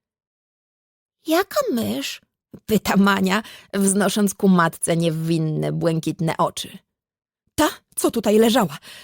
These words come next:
Zdechła, chora mysz”, poczerwieniała na twarzy mama, nerwowo potrząsa zafoliowaną szczotką. Nie wiem, dlaczego właśnie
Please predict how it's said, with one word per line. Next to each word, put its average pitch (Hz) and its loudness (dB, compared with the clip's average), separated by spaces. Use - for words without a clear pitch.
Zdechła, 277 2
chora 294 0
mysz”, 202 -2
poczerwieniała 175 2
na 160 0
twarzy 175 0
mama, 170 0
nerwowo 190 4
potrząsa 175 2
zafoliowaną 156 2
szczotką. - -4
Nie 214 2
wiem, 190 -4
dlaczego 339 -4
właśnie 226 -4